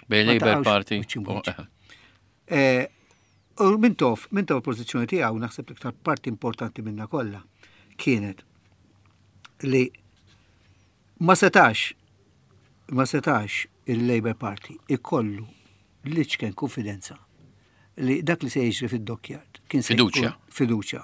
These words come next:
Speaker 2: ke se, se jkun xi ħaġa tirnexxi, se jkun xi ħaġa tirnexxi,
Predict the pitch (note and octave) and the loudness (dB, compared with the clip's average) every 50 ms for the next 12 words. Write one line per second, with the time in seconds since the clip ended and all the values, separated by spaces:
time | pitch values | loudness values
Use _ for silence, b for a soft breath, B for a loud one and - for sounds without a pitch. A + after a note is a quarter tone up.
0 | - _ _ _ - C3+ C3 B2 - - - _ - - - C3+ A#2+ A2+ A2 A2+ | -16 _ _ _ -8 -4 -4 -4 -4 -6 -10 _ -18 -8 -2 0 2 2 0 -2
1 | - - - _ - - A#2 A2+ - B2 A#2 A2+ A2+ G#2+ G2+ G#2 - _ _ _ | -4 -10 -16 _ -8 -6 -6 -6 -4 -2 -2 -2 -2 -4 -6 -10 -16 _ _ _
2 | _ - - - A#2+ B2 A2+ A#2 A2+ - G3+ G#3+ E3 B2+ B2+ A#2+ - - A3 A3+ | _ -18 -10 -8 -6 -4 -4 -4 0 0 0 0 2 0 -2 -2 -2 -4 -4 -6
3 | - b b b b b b b - - C#4 C4 - D3 C3 C3+ D3+ D3 C#3+ D#3+ | -8 b b b b b b b -6 -2 -2 0 0 0 -2 0 0 -2 -2 0
4 | D#3+ D3 C3+ - - G#3+ G#3+ | 0 -2 -2 -2 -4 -4 -6